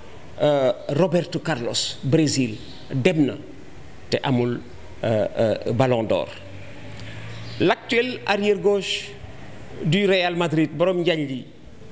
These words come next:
gauche bi, Marcelo, dana dem te du ko am. Te yelloo nañ ko. Mais bala ñu, bala, bala ñu koy accepter, ñu jox leen ko ba pare. Parce que tey jii bu ñu leen di woon Marcelo daaw Ballon d'Or,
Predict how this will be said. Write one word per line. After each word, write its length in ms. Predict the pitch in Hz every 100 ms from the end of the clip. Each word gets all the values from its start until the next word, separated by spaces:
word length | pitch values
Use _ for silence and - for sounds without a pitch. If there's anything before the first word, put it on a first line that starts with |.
| - -
gauche 280 | 156 170 165
bi, 140 | 123 110 - - - - - - - - - -
Marcelo, 440 | - 120 - 101 69 - - -
dana 300 | 143 165 160
dem 260 | 156 147
te 80 | 139
du 140 | 113
ko 100 | 123 117
am. 120 | 107 95 - - - - - - -
Te 80 | 277
yelloo 360 | 240 269 254
nañ 180 | 233 254
ko. 160 | - - - - - - - - - - -
Mais 100 | 143
bala 220 | 147 240 294
ñu, 180 | 311 -
bala, 280 | 160 262 285
bala 220 | 185 277 294
ñu 100 | 294
koy 160 | 294
accepter, 360 | - - 233 233
ñu 120 | 233 202
jox 100 | 247
leen 160 | 220
ko 80 | 196
ba 60 | 214
pare. 180 | 185 120 - -
Parce 120 | -
que 80 | 262
tey 140 | 254
jii 100 | 214
bu 100 | 208
ñu 60 | 254
leen 100 | 226
di 60 |
woon 180 | 208 196
Marcelo 460 | 156 170 - 143 123
daaw 280 | 123 123 101
Ballon 280 | 117 117 107
d'Or, 240 | 101 69